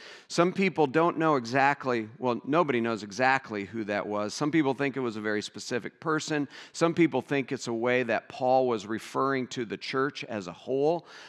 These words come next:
But he's saying this is something, if you see people in conflict, it's something for the whole church to come around around and to deal with. So how do we deal with it?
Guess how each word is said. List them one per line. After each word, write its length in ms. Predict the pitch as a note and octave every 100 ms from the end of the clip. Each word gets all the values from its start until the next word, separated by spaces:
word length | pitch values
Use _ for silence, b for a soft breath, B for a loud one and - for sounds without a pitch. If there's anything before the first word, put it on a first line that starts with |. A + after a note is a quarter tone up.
| B
But 120 | D3
he's 120 | D#3+
saying 280 | - F#3 E3+
this 240 | D#3+ G#3 C4
is 100 | A#3
something, 600 | - G3+ G#3 F#3+ D#3+ C#3 B B
if 220 | D3 D3+
you 120 | F#3 G#3+
see 240 | - A3
people 480 | - G#3 F#3+ G3+ E3+
in 140 | C#3
conflict, 640 | C3 - G3+ A3+ - C3+ B2
it's 140 | D3+
something 340 | - G3 F#3+ D#3+
for 140 | D#3+
the 120 | C3+
whole 360 | A#2 - F#3+ G3+
church 540 | - G3+ G#3+ - -
to 120 | -
come 260 | C#3+ E3 D#3+
around 160 | D3 D3
around 440 | F#3 D#3 C3 B2 B B B
and 180 | - C#3+
to 120 | - C#3+
deal 360 | A#2+ F3 A#3
with. 300 | G3 A2+ F#2+
So 320 | - E3+ D#3+ - B B
how 200 | - F#3+
do 100 | A3
we 140 | G3+ G#3
deal 320 | D#3 A3+ B3+
with 220 | D3+ F2
it? 120 | -